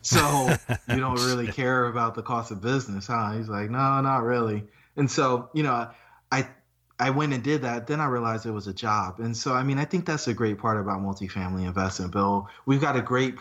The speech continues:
Speaker 1: third-party property manager right now. And, you know, they, they execute and operate, and we don't have to spend a whole lot of time worrying about them.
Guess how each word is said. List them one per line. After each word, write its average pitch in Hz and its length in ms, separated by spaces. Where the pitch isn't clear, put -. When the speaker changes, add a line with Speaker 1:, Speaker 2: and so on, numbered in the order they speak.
Speaker 1:
third-party 123 520
property 117 440
manager 110 500
right 113 220
now. 120 400
And, 123 200
you 123 60
know, 123 140
they, 127 260
they 123 380
execute 123 580
and 110 140
operate, 120 720
and 107 380
we 123 120
don't 123 200
have 120 160
to 117 80
spend 117 220
a 113 40
whole 113 120
lot 104 140
of 101 80
time 104 220
worrying 104 320
about 98 400
them. 104 300